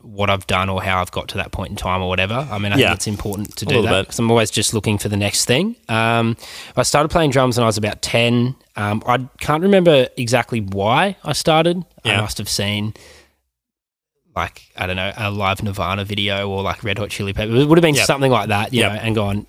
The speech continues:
Speaker 1: "That looks cool. I wanna do that." I had a really inspiring first teacher, uh, Luke Williams from Dead Letter Circus.
Speaker 2: Oh, cool.
Speaker 1: Um, which is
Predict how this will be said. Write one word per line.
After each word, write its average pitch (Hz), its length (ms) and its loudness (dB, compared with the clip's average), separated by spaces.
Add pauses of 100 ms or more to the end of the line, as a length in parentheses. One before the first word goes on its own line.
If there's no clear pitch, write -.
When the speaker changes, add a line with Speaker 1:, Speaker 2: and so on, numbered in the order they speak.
Speaker 1:
"That 123 200 -4
looks 110 180 -4
cool. 104 300 -2
I 110 80 -4
wanna 104 160 0
do 104 160 -2
that." 104 320 -6
I 120 60 -4
had 113 80 2
a 117 60 2
really 120 220 4
inspiring 107 500 0
first - 300 -4
teacher, 127 500 2
uh, 104 180 0
Luke 113 240 0
Williams 127 380 4
from 117 140 2
Dead 110 160 0
Letter 101 160 0
Circus. - 600 0 (200)
Speaker 2:
Oh, 165 100 2
cool. 139 380 -2
Speaker 1:
Um, 98 540 0
which 135 200 2
is 135 180 2